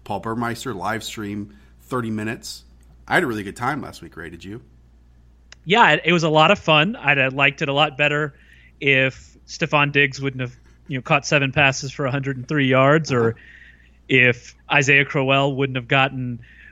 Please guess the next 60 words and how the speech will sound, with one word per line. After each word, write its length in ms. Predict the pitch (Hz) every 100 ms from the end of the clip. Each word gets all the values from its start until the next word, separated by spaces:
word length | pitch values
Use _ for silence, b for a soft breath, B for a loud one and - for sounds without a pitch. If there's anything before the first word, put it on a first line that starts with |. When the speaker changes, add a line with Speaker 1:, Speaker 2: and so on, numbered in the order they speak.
| B
Speaker 2:
forty 540 | - - 165 156 156
meaningless 720 | 139 127 143 147 151 139 143 139
yards 420 | 127 131 151 147
on 120 | 135
the 40 |
Speaker 1:
Uh-huh. 80 | 127
Speaker 2:
last 300 | 131 131 -
three 140 | 156 139
plays 400 | 151 135 143 127
of 80 |
the 80 | 131
game 320 | 135 131 143
on 160 | 135 131
draws. 480 | 139 131 131 160 165
But 180 | 160 - B B 175
aside 340 | 170 214 214
from 160 | 214 180
all 160 | 170
of 60 | 151
those 200 | 175 190
things, 340 | 143 143 143
uh, 120 | 156 156
yeah, 160 | 175 226
I 60 |
thought 180 | 120 143
it 60 | 160
was 120 | 156
a 60 | 160
lot 140 | 160
of 80 | 160
fun. 180 | 208 143
It, 460 | 139 131 160 151 - -
it 180 | 156 139
went 240 | 165 143
really 240 | 151 160
well, 300 | 160 151 175
in 80 | 117
my 160 | 117 110
opinion. 320 | 113 107 110
Speaker 1:
Yeah, 260 | 139 175 147
it 100 | 147
was 180 | 156
a 60 | 156
big 220 | 131 175
learning 300 | 135 127 120
experience 800 | 107 - 104 95 87 85 - - -
for 120 | -
myself 520 | 98 95 - 92 90
and 120 | 92 90
some 160 | 95
other 160 | 85 85
people. 320 | 85 - 78
That's, 180 | 95 -
that's 200 | 131 123
the 120 | 135
right 160 | 110 92
way 100 | 101
to 80 | 92
put 180 | 98
it. 140 | 87